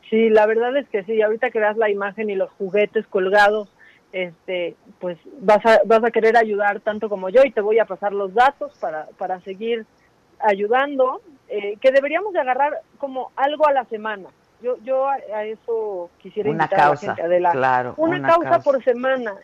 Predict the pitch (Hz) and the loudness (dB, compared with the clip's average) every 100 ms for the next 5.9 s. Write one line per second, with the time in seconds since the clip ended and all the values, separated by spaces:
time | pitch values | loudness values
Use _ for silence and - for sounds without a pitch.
0 | _ - 247 - 294 302 277 240 254 277 | _ -14 -12 -6 -6 0 0 2 2 2
1 | 285 285 269 247 240 240 - 269 269 277 | 0 -2 -2 0 0 0 2 2 2 0
2 | - 247 254 269 302 262 226 254 - 269 | -4 -6 -8 -8 -6 -6 0 0 2 -2
3 | - _ _ _ _ 285 285 302 - 240 | -4 _ _ _ _ 2 2 0 -2 0
4 | 240 247 240 220 208 208 196 - _ _ | 0 -2 -8 -8 -4 -2 -2 -4 _ _
5 | _ _ _ _ _ 190 190 185 | _ _ _ _ _ -10 -8 -6